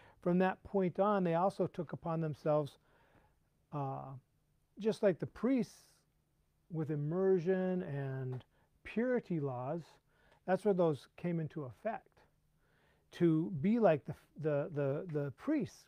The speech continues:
priests of our own home, because a husband, a father in his home is to be like a high priest in his home. And in so doing is where they came with,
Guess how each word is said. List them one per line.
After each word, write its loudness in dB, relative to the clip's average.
priests -2
of 0
our -2
own -2
home, -4
because 0
a 0
husband, 2
a -10
father 0
in -2
his -2
home 2
is -4
to -6
be 0
like 0
a -10
high -4
priest -4
in -6
his -6
home. -6
And 0
in -2
so 2
doing 2
is -4
where 2
they 2
came 0
with, 4